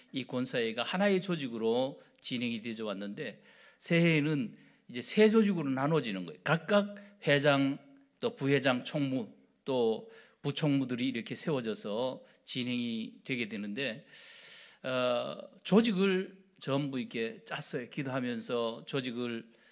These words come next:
어, 회장, 부회장, 총무 가능한 분들 연령대로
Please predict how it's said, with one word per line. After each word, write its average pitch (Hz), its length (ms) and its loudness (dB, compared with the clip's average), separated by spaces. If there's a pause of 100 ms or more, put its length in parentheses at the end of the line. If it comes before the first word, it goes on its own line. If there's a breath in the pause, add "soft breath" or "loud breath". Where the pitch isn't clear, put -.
(180 soft breath)
어, 104 580 -10 (420)
회장, 131 280 -2
부회장, 131 320 -2
총무 131 560 -4 (500)
가능한 139 440 2
분들 117 460 -4 (300 soft breath)
연령대로 135 680 2